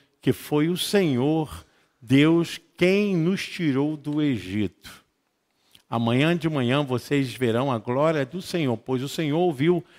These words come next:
as reclamações de vocês contra ele."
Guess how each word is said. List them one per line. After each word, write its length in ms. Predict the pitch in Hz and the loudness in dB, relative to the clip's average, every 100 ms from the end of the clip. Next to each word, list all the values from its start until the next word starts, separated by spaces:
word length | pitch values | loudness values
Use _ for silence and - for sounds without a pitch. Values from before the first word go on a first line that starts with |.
| _ | _
as 420 | 143 143 135 - - _ _ _ _ _ _ _ _ | 0 2 0 -6 -14 _ _ _ _ _ _ _ _
reclamações 1300 | - 143 151 - 156 151 147 - - - 151 143 127 | 0 2 2 0 2 2 2 0 -4 0 4 6 4
de 120 | 110 123 | 4 0
vocês 960 | 117 123 104 - 131 127 123 - - - | 2 0 0 -2 0 0 -2 -6 -14 -4
contra 540 | 139 135 - 143 117 | -2 -2 0 0 0
ele." 640 | 104 110 107 92 92 90 | 2 2 0 -2 -8 -10